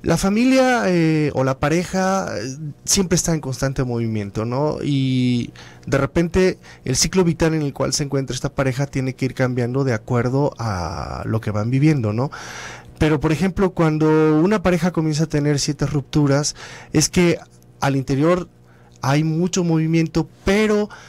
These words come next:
cuando no cambia el proyecto de pareja con el proyecto personal, es ahí donde de repente truena.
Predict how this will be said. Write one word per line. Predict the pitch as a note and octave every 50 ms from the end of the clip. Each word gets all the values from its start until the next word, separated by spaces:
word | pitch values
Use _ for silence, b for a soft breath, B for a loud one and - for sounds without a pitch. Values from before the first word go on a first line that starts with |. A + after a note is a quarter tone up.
| B B B -
cuando | - D3+ D3+ D3+ C#3+ C#3+ D3 D3 D3 D3 C#3+ D3+ D3+ D3+ D3+ D3+ D3+ D3+ D3 D3 D3 D3 C#3+ - - - -
no | - C#3 C#3+ D#3+ F#3 F3+ - -
cambia | - F#3 F3+ G3 G3+ G#3 G#3 F#3 E3+ D#3 D#3 D#3 D3 C#3+ D#3 E3 B B B B B B B -
el | - - C#3+ C3 B2
proyecto | A#2 - D3+ C#3 C#3 C3+ D3+ E3 E3 - F#3+
de | F3+ E3+
pareja | E3 - C#3+ C#3+ D3+ C3+ D3 C3+
con | - B2+ B2+
el | B2+ B2
proyecto | - - B2+ C3+ C#3+ C3+ - F3
personal, | - D3+ C#3 A#2+ C3 C#3 C#3 D#3 F3 F#3 - - -
es | D#3 E3 D#3 -
ahí | D#3 D3+ D3+ D#3 E3 F3 F3
donde | D#3+ D#3+ D3+ C#3+ C#3
de | C3 C3 C3
repente | B2 C3 - - D#3 D#3+ E3 D#3+ - D#3+
truena. | - - B2+ B2+ B2 B2 A#2 A2 G2